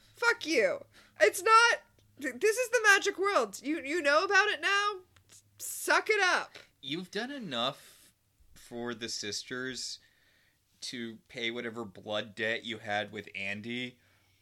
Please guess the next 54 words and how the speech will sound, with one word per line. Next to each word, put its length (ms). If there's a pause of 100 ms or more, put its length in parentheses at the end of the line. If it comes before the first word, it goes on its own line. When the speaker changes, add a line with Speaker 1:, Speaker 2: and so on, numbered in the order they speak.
(160)
Speaker 2:
where 100
you 140
had 180
to 80
watch 240
out 160
for 60
the 120
sisters. 440
The 100
one 200
he's 200
dating 440
isn't 220
even 220
alive 480
anymore. 600
Like, 240 (100)
you 140
could 200
theoretically, 760
and 280
later 380 (760)
he 140
does, 380 (380)
step 420
back 320
from 240
all 180
of 80
this. 240
This 340
isn't 400
really 340
your 220
problem. 600
I 80
mean, 160
I 80
know 240
that 140
he 100
goes 320
to 60
the 60
sisters 440
sometimes 420
to 80
get 140
help 200
on 100
cases 520
and 160
stuff, 320